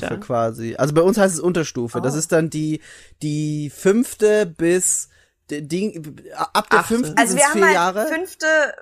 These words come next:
Speaker 3: wir haben so fünfte bis zehnte Klasse.
Speaker 2: Mhm.
Speaker 3: Und dann, wenn du halt sagst, du machst Abitur und so, dann gehst du halt weiter.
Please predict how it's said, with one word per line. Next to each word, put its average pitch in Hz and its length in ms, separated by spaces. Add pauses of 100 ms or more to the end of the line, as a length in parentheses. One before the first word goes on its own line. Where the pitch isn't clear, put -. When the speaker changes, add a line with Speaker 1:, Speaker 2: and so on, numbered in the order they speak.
(140)
Speaker 3:
wir 254 120
haben 269 120
so 269 100
fünfte 311 420
bis 277 200
zehnte 285 360
Klasse. 254 420 (500)
Speaker 2:
Mhm. 143 260
Speaker 3:
Und 247 240
dann, 285 480
wenn 277 140
du 247 180
halt 233 240
sagst, 214 320
du 220 80
machst 196 260
Abitur 202 380
und 240 140
so, 226 120
dann 190 200
gehst 196 240
du 190 60
halt 180 160
weiter. - 440